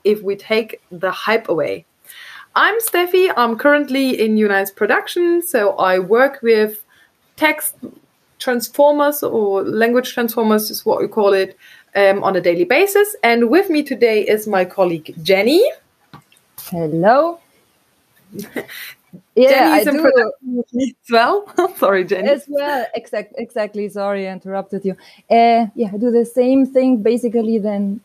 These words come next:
Speaker 2: than you do. <laughs> So we both handle texts on a daily basis, and, uh,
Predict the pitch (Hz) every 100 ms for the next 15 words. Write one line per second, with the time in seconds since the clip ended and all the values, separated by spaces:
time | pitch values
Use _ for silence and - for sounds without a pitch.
0 | - 190 240 269 190 214 208 226 247 214
1 | - 160 _ _ _ - - - 220 269
2 | 220 208 190 185 185 - _ _ - 214
3 | 175 226 233 233 220 214 202 208 202 190
4 | 185 185 - _ 190 190 _ _ _ -
5 | _ _ - 175 175 170 170 175 170 160
6 | 165 156 170 170 _ _ - 160 156 156
7 | - 160